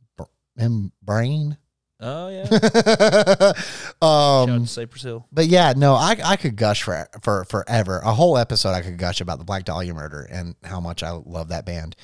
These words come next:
Speaker 1: And, uh, you know, without Trevor, it was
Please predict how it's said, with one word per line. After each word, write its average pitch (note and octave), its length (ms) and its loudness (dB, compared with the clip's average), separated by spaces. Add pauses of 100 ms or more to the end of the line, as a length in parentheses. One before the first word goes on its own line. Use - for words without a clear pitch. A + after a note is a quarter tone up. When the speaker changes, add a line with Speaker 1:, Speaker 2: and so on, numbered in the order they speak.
(600)
Speaker 1:
And, F2+ 520 -8
uh, E2+ 520 -8 (540)
you A2 140 -6
know, F2+ 340 -8
without B2+ 340 0
Trevor, C#3 360 2
it A#2 60 0
was A2 220 -4